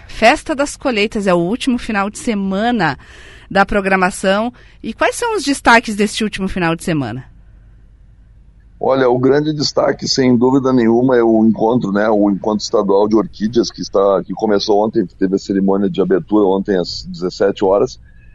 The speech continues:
Speaker 2: e eu tenho certeza aí que a visitação no parque até amanhã, é das, agora do sábado e domingo, das dez da manhã às vinte e duas horas, será muito intensa.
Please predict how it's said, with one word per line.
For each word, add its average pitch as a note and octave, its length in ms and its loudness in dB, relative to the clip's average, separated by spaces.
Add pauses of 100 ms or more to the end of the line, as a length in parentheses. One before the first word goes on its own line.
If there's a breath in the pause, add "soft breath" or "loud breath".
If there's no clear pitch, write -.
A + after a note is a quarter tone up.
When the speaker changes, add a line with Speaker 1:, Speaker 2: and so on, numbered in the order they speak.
(120)
Speaker 2:
e G#2 240 2
eu G2 120 2
tenho G#2+ 240 0
certeza A2 540 2
aí G2+ 80 -2
que A#2 340 0
a G#2 180 4
visitação G2+ 640 -2
no A2 140 0
parque G#2 400 -2
até G2 220 0
amanhã, G2 500 0 (560)
é E2+ 80 0
das, E2+ 600 -2
agora F2+ 400 2
do E2 140 -6
sábado F2+ 360 -2
e F#2 40 -4
domingo, F#2 300 0
das F2+ 240 2
dez F#2 220 2
da F2+ 80 0
manhã F2+ 260 0
às F#2 80 2
vinte F2 220 -16
e F#2 40 -20
duas F2+ 260 0
horas, F#2 240 0
será G#2 180 2
muito G#2+ 260 -6
intensa. G#2 420 -4